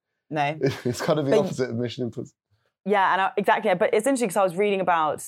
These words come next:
Speaker 1: the, like, obviously a lot of, like, subsequent filmmakers have been really inspired by his work, and you can see a lot of that, like, people like Lars von Trier, like, I don't know if you've ever seen
Speaker 2: Mm.
Speaker 1: Melancholia, like, that's very, like, painful and meandering, but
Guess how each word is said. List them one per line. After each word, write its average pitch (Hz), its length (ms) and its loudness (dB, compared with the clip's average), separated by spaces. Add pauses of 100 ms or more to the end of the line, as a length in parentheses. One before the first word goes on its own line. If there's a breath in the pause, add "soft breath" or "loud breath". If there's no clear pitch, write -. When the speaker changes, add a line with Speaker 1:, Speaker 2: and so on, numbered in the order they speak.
Speaker 1:
the, 160 360 2
like, - 200 0
obviously 143 300 -4
a 139 40 -2
lot 135 140 0
of, 131 100 -6
like, 107 180 -4
subsequent - 380 -10
filmmakers 135 400 -6
have 139 80 -16
been 131 120 -8
really 127 160 -8
inspired 170 420 -2
by 135 420 -2
his 143 160 -16
work, 143 380 0
and 135 200 -4 (280 soft breath)
you 160 120 -6
can 160 120 -4
see 160 200 -2
a 156 40 4
lot 147 140 0
of 135 80 -4
that, 120 200 -2
like, 127 200 -4 (360)
people 170 240 0
like 139 160 2
Lars 147 340 0
von 143 200 -6
Trier, 131 640 -2
like, 143 140 -6
I 151 40 -6
don't 139 120 -4
know 127 60 -6
if 123 100 -10
you've 131 80 -8
ever 139 160 -2
seen 139 220 -6
Speaker 2:
Mm. - 20 -6
Speaker 1:
Melancholia, 123 880 -2
like, 123 260 -6
that's 135 500 -6
very, 120 400 -2
like, 80 360 -4 (340)
painful 170 800 -2
and 151 140 -2
meandering, 135 720 -6
but 143 160 -4